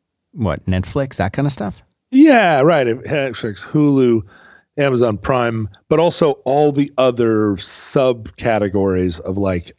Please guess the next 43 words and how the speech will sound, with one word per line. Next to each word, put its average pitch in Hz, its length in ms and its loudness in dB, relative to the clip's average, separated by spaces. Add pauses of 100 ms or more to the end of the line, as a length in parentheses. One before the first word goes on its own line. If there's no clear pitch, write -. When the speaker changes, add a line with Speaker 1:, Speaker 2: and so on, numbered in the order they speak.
Speaker 2:
oh, 156 380 4
this 139 220 2
is 127 140 -2
a 120 60 0
subscription, 117 720 -2
like 95 220 -4
the 135 80 -2
New 151 100 0
York 160 220 0
Times, 165 340 0
the 113 80 0
Wall 110 220 2
Street 135 260 -2
Journal, 156 340 2
like, 92 200 -2
you 117 80 0
have 107 100 -2
to - 100 -2
pay 123 200 2
them 156 280 2
every 98 200 0
month. 90 320 -2 (580)
Everything 151 520 0
is 127 240 0
a, 98 540 -4 (680)
everything 151 380 0
is 92 120 -2
an 92 180 -8
upgrade. 117 680 0
Everything 107 640 -2
is, 92 580 -4 (160)
oh, 131 200 4
do 110 100 0
you 110 60 4
need, 117 400 -2
<clears throat> - 100 -20
do 139 220 -2
you 117 100 0
need 131 140 2
more 135 180 2
storage? 156 680 0
Well, 127 460 2
then 117 340 -6